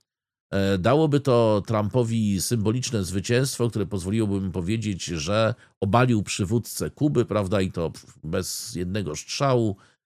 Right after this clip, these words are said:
m, tak jak to zrobił w Wenezueli. E, i to miałoby również pokazać kubańskiej społeczności emigracyjnej i innym Amerykanom, że administracja Trumpa dąży zarówno do zmian politycznych, jak i gospodarczych,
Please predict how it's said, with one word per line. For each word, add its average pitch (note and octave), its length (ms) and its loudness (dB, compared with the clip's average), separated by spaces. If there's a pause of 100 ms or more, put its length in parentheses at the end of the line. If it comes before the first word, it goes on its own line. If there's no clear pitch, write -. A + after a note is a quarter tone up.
(180)
m, G#2+ 140 -2 (160)
tak C#3+ 140 0
jak A#2+ 120 0
to G#2 120 -2
zrobił G2+ 360 0
w D#2 80 -6
Wenezueli. F2+ 800 -2 (720)
E, G2+ 160 2
i D3+ 140 -2
to G#3 120 4
miałoby D3 340 4
również C#3 400 2
pokazać B2+ 420 0
kubańskiej A#2 500 0
społeczności A2+ 560 -2
emigracyjnej G#2+ 800 0
i - 20 0
innym G#2+ 200 0
Amerykanom, G#2 540 0
że G#2+ 100 2
administracja G2 560 -2
Trumpa G#2 340 -4
dąży F#2 280 -2
zarówno F#2+ 300 -2
do D#2+ 60 -6
zmian F2+ 200 -4
politycznych, B2 560 -2
jak G2+ 180 -4
i F2+ 40 -8
gospodarczych, C3 880 -2